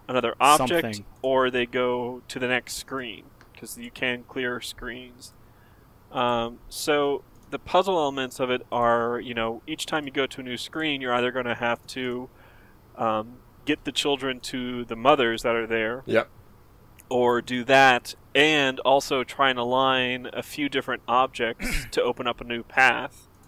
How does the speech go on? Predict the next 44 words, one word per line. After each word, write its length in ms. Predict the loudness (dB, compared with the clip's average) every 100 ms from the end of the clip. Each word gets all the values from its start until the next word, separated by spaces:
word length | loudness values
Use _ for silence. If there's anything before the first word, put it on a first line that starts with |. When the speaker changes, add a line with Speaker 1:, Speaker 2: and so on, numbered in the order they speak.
| -20 -20 -20 -20 -20 -20 -20 -20 -20 -2
Speaker 1:
or 300 | 4 8 6
just 220 | 4 0 -2
open 200 | -4 -4
up 120 | -8
a 40 |
new 120 | -10
path. 500 | -2 0 0 -4 -12 -20 -20 -18
Speaker 3:
Right. 280 | -4 -4 -4 -10 -20 -20 -10
Speaker 2:
It's 200 | -8 -4
if 300 | -4 -4 -8
Triple 320 | -4 -2 -2
Town 320 | -2 2 2
was 160 | 2 -2
a 40 | -2
roguelike. 580 | 0 0 0 -2 -4 -10 -18 -20 -20 -20 -20 -20 -20 -20 -20 -20 -20 -14
Like, 120 | -6
it 80 | 0
has, 260 | 4 4 4
Speaker 3:
Okay, 320 | 2 0 -2
Speaker 2:
like, 120 | -2
if 60 | -2
Speaker 3:
okay. 160 | 0
Speaker 2:
you've 100 | 2
ever 160 | 2 0
played 320 | 0 0 2
that, 300 | 2 2 0
that 200 | -4 -4
Speaker 1:
Uh, 100 | -4 -2
Speaker 2:
weird 200 | 0 2
Speaker 1:
no, 180 | 4
Speaker 2:
puzzle 180 | 4 2
Speaker 1:
yeah. 60 | 2
Speaker 2:
game. 160 | 4 4
Speaker 3:
Yeah, 100 | 4
yeah, 280 | 6 6
no, 200 | 6 4
I 80 | 2
know 100 | 2
what 60 | 0
you're 100 | -2
talking 260 | -6 -8
about. 160 | -6 0
All 80 | 4
right. 220 | 4 2